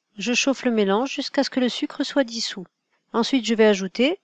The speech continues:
trois cuillères à soupe de sirop de framboise. Vous pouvez bien sûr utiliser du sirop de fraise.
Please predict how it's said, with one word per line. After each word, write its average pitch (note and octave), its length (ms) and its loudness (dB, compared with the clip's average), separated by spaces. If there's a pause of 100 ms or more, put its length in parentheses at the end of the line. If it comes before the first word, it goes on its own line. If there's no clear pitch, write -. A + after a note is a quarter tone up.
trois C#4+ 200 4
cuillères C4 300 2
à A3 80 6
soupe D#4 260 -2
de C#4+ 80 2
sirop C#4+ 280 2
de C#4 100 2
framboise. F#3+ 640 2 (260)
Vous A3 160 -4
pouvez B3 240 0
bien G3+ 180 2
sûr C#4+ 300 -2
utiliser B3+ 440 -2
du B3+ 120 -4
sirop C4 280 -2
de A#3+ 120 0
fraise. D#3 420 -8